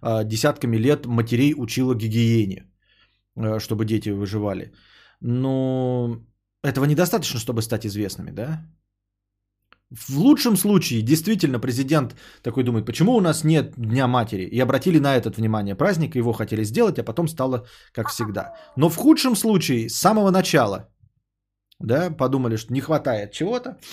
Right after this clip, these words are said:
приве-, ну, просто какого-то праздника, просто, может быть, м, э, просадочка в торговле в мае.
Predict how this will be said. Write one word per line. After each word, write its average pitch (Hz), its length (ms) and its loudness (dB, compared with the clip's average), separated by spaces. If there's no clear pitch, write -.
приве-, 156 380 6
ну, 156 200 2
просто 147 400 4
какого-то 113 380 -2
праздника, 131 560 2
просто, 123 460 0
может 104 260 -6
быть, 98 220 -6
м, 107 120 -6
э, 101 220 -6
просадочка 123 880 0
в 110 60 -10
торговле 113 520 2
в 104 80 -2
мае. 107 360 0